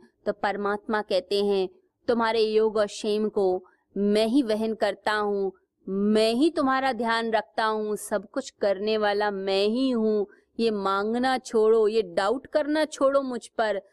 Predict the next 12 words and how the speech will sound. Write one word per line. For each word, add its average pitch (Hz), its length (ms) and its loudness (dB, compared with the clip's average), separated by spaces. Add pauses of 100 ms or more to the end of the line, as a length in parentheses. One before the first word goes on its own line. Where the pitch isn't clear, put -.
(160)
सब 254 440 -4
कुछ 359 220 -2
छोड़ 277 360 2
दो 359 120 -2
मेरे 277 320 2
ऊपर, 220 520 0 (460)
मैं 226 280 2
तुम्हारा 214 520 0
सब 208 500 -4 (100)
कुछ 285 220 -4
संभाल 202 500 -2
लूंगा 202 680 0